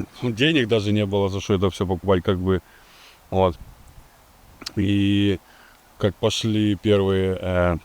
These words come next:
а, транспорт, автобусы, там, э, с горем пополам,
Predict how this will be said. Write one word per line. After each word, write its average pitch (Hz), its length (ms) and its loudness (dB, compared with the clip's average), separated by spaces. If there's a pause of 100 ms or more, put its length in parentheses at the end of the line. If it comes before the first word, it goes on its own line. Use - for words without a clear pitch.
(800)
а, 87 320 0
транспорт, 113 460 -2
автобусы, 101 580 0
там, 82 320 -4 (760)
э, 85 260 -2 (140)
с 92 140 -4
горем 98 280 2
пополам, 92 520 -2